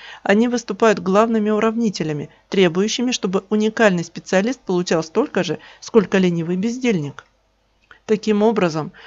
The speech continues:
актуальная структура общества оставляет классических коммунистов, марксистов-ленинцев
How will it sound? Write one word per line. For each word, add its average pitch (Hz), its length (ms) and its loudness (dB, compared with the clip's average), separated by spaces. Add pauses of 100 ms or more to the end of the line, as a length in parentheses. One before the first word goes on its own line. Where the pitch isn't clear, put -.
(120)
актуальная 226 520 4
структура 220 500 0
общества 220 600 -2
оставляет 202 540 2
классических 202 680 -4
коммунистов, 202 600 0 (360)
марксистов-ленинцев 196 1000 0